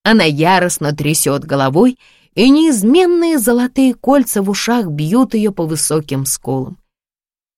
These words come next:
Поясни. Хм, провокации, вынужденные признания.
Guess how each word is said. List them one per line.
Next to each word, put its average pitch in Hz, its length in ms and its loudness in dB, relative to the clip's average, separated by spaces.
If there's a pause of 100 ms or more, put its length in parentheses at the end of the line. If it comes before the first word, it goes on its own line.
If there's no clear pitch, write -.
(160)
Поясни. 156 600 -2 (1400)
Хм, 415 340 2 (840)
провокации, 285 960 0 (320)
вынужденные 403 680 4
признания. 214 800 2